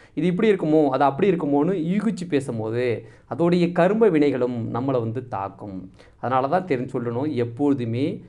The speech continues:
ஆழம் தெரியாம காலை விடாதன்னு சொல்ற மாதிரி சில விஷயங்களை தெரியாம நம்ம கண்டிப்பா பேசக்கூடாது நண்பா.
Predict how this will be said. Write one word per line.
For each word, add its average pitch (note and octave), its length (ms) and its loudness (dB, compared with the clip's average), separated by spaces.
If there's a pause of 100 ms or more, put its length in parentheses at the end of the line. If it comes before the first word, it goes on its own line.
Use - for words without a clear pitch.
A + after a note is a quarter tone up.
(240)
ஆழம் C#3 400 2
தெரியாம B2+ 520 0
காலை A#2 340 0
விடாதன்னு A2+ 420 0
சொல்ற A2+ 200 -6
மாதிரி A#2+ 360 -6
சில C3 320 -2
விஷயங்களை C#3 720 -2
தெரியாம F3 540 2
நம்ம B2+ 200 -4
கண்டிப்பா C3+ 460 -4
பேசக்கூடாது G#2+ 1120 -6
நண்பா. G2+ 520 -8